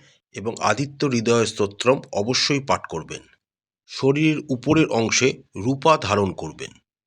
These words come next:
শনিবার শনি মন্দিরে বাদাম উৎসর্গ করবেন। বছরের প্রথমার্ধে বৃহস্পতিবার দিন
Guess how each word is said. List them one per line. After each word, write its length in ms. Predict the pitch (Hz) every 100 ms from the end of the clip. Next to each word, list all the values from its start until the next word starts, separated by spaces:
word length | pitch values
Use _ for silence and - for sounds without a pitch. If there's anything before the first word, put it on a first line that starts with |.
| _ _ _ -
শনিবার 600 | - 127 135 156 156 160 160 _ _ -
শনি 340 | - 127 127 135
মন্দিরে 480 | 117 107 101 107 156 - _ _ _ _ _ _ _ -
বাদাম 400 | 98 113 139 151 -
উৎসর্গ 440 | 139 - - 104 95
করবেন। 400 | 85 78 67 - _ _ _ _ _ _ _ -
বছরের 540 | 87 113 113 151 160 143
প্রথমার্ধে 680 | 117 151 139 120 90 101 160 - _ _ _ _ 92
বৃহস্পতিবার 720 | 117 139 - 143 139 110 95 85
দিন 180 | 110